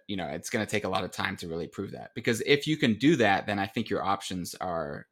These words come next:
wide, right? That you can get down a lot more money. You can, there's just things you can do with that. So that's my singular goal. So my goal this year, to, to take it back to your question, is,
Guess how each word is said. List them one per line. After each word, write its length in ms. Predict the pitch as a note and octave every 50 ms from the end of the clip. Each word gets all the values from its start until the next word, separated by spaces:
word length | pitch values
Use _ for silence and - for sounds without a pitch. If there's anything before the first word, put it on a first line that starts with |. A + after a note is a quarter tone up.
| _
wide, 380 | - - - - A#1+ A1+ - - _ _ _ -
right? 260 | - D2+ C#2 B1+ -
That 200 | - E2+ D#2 -
you 100 | - F2
can 180 | - - F#2+ F2
get 180 | F2 F#2+ E2+
down 200 | D#2 G2+ G2 F#2+
a 40 | F2+
lot 160 | F2 E2+ D2
more 100 | D2 D#2+
money. 280 | F#2 A2 C3 C3 B2 A2+
You 180 | G#2+ G2 F#2 -
can, 240 | - E2 D#2+ C#2+ C2
there's 160 | F#2 G2 -
just 180 | - G2+ - -
things 240 | B2 A2+ A2 G2+
you 100 | G2 F#2+
can 120 | - F2 F2
do 140 | D#2+ D#2+ D#2+
with 140 | D2 -
that. 220 | - - - - -
So 100 | - A2
that's 280 | A2+ - C#3+ - -
my 320 | B2 A2 G#2+ G2+ G2 F#2+ F#2+ - _ _ _ _ _ _ _
singular 680 | - - - - B2+ C3 B2 A#2 A2+ G#2+ G2+ F#2+ F#2+ F#2
goal. 300 | E2 E2 D2+ A#1+ G1+ - - _ _ _ _ _ _ - - - - - _ _ -
So 260 | - - C#3 C3 B2+
my 140 | B2+ B2+ B2+
goal 220 | B2 C#3+ C3 A#2
this 280 | A#2+ F#3 A3 - - -
year, 260 | G#2 G2 - G#2+ D3 -
to, 140 | - A#2+ G#2+ - -
to 140 | - A2 G#2
take 180 | - A2+ G2+
it 80 | G#2 G2
back 220 | G#2+ G#2 G2+ -
to 80 | - G2
your 80 | G2+
question, 480 | - - D3+ D#3 - - A2 G2+ G2 - -
is, 520 | G#2 A2+ A2 G#2+ G#2 G2+ F#2+ - - -